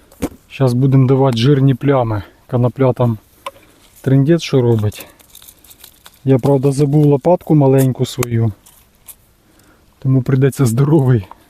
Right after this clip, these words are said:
Грузить не зовсім зручно. Але вже не руками, і то хорошо. Буду туди в залів кидати.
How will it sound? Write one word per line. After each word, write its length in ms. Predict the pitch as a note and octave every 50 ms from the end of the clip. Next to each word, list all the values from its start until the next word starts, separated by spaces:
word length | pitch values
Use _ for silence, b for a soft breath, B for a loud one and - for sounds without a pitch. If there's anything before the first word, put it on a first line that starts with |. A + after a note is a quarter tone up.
| B B _ _ -
Грузить 440 | A2+ G#2+ A2+ B2+ B2+ A#2+ C3 A#2+ -
не 120 | C3 B2+
зовсім 380 | A#2 B2+ B2+ A#2+ - C3+ B2+ B2
зручно. 520 | B2 B2+ D3+ D#3+ - - - B2 A2+ G#2+ - _ _ _ _ _ _ _ _ _ _ _ _ _ - - - - _ - - - _ _ - - - - _ _ _ _ _ _
Але 380 | - C3+ C3+ C#3 C#3+ C#3+ C3+ B2 - _ _ _ _ _ - - _ _ _ _ _ _ _ _ _ _ _ _ _ _ _ _ _ _ _ _ _ _ _ _ _ _ _ _ - - _ _ _ _ _ _ _ _ _ _ _ _ _ _ _ _ _ -
вже 200 | B2+ C#3+ F#3+ G#3+
не 140 | A3 G#3+ G#3
руками, 500 | G#3 F3 - F#3 E3+ D3 B2+ A2+ A2 B2+
і 60 | C3
то 160 | - E3 D3+
хорошо. 460 | - - B2+ A#2+ A2+ - - G#2 G2 - _ _ _ _ _ _ _ _ _ _ _ _ _ _ _ _ _ _ _ _ _ _ _ _ B B B B B B B B B B B B B B _ _ -
Буду 260 | C3 C3+ D3+ D3+ D#3
туди 260 | C#3 - C#3+ C#3 D3+ D3
в 40 |
залів 380 | C3 B2 C#3+ C#3+ C#3 F3 G#3+ F#3+
кидати. 460 | - E3+ D3+ B2+ C3 B2 A2+ G#2 -